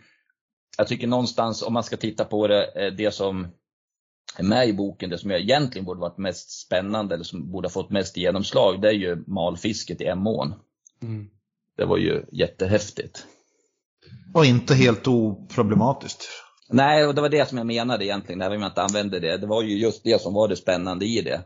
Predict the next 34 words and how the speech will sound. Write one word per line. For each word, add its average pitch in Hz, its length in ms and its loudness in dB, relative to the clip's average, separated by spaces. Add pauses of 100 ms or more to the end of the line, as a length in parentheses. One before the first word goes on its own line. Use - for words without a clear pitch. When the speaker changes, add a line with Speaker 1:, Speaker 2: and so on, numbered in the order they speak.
(280)
Speaker 1:
så - 120 0
att 85 120 0
säga. 78 500 0
Att, 90 280 -4 (260)
att 95 200 -8
det 90 80 -6
var 92 380 2 (360)
ett 98 180 -2
ämne 90 300 0
som 87 160 -6
var, 87 420 -2
eh, - 60 -6 (100)
otroligt 98 560 -2
kontroversiellt, 95 1120 2
eh, 85 220 -4
inte 92 200 -6
minst 90 240 -6
inom, 85 340 -2 (120)
inom 107 220 6
myndigheterna 95 640 4
och - 80 -4
sånt. 69 260 -6
Att - 260 -10
man 101 140 -2
ville 92 180 2
helt 87 240 0
enkelt 82 240 -6
inte 78 200 -8
att 82 80 -6
den 80 100 -4
här 80 60 -2
studien 87 400 -4
skulle 76 220 -2
göras. 101 480 0